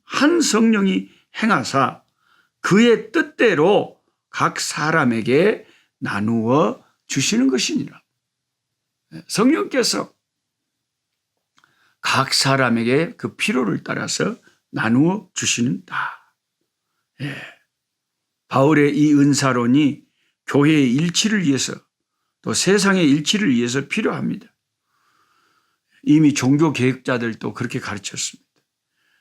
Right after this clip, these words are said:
예를 들어서 직업이라는 것을 봅시다. 직업은 모두 하나님으로부터 부름받은 소명인데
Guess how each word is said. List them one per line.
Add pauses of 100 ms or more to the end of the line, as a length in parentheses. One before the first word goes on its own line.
(540)
예를
들어서
직업이라는
것을
봅시다. (540)
직업은 (760)
모두
하나님으로부터 (120)
부름받은
소명인데